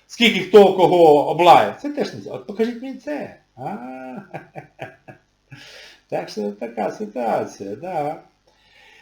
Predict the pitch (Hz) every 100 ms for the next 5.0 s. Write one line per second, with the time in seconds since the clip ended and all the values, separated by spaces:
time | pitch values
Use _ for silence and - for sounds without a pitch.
0 | _ - 185 269 226 170 147 233 190 -
1 | 135 147 175 147 175 226 226 202 175 165
2 | 165 156 139 - 123 - 143 123 135 165
3 | 147 135 120 147 143 117 123 214 233 156
4 | 170 - 170 147 139 143 143 135 123 110